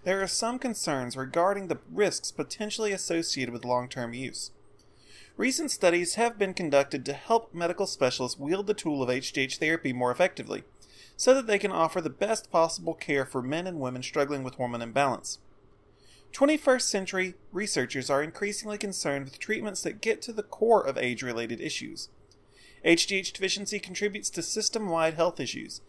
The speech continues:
including weight gain, fatigue, loss of strength, depression,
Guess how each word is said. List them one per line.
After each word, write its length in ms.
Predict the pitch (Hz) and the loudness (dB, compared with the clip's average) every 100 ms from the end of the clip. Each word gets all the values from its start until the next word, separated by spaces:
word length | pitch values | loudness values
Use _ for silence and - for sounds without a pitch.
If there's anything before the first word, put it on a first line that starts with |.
| - - | -20 -10
including 400 | 160 143 160 127 | -6 -2 0 2
weight 220 | 139 175 | 2 0
gain, 380 | 196 190 196 202 - - | -2 -6 -6 -12 -16 -10
fatigue, 540 | 180 - 156 165 170 - - - - | -8 -2 -2 -4 -8 -18 -20 -12 6
loss 280 | 139 160 | 6 6
of 60 | 143 | 2
strength, 440 | - 160 180 - - - - - - | -2 0 -2 -4 -20 -20 -20 -20 -6
depression, 540 | 147 147 151 185 185 | 0 2 2 0 -4